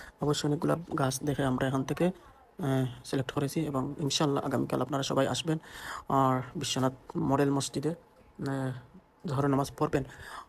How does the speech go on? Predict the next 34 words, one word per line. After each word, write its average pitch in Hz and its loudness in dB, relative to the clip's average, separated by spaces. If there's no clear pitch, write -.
আর 131 -2
আপনাদের 139 -4
জন্য 139 0
সর্বোচ্চ 139 -4
দিয়ে 139 -2
আমরা, 135 0
আমরার 135 2
পক্ষ 135 -2
থেকে, 147 0
আহ, 127 2
অনুষ্ঠানের 131 2
আয়োজন 127 2
করা 135 0
হয়েছে 131 0
এবং 127 2
নাস্তার 131 0
ব্যবস্থা 135 -2
করা 135 0
হয়েছে। 131 0
আপনারা 131 0
আসবেন, 156 -2
সবার 147 -4
প্রতি 151 -4
আমি 127 0
কৃতজ্ঞতা - -2
প্রকাশ - -2
করছি। - 0
আহ, 131 2
যারা 131 4
অর্থ 135 -2
দিয়ে 135 0
সহযোগিতা 135 0
করছেন 135 0
এবং, 127 2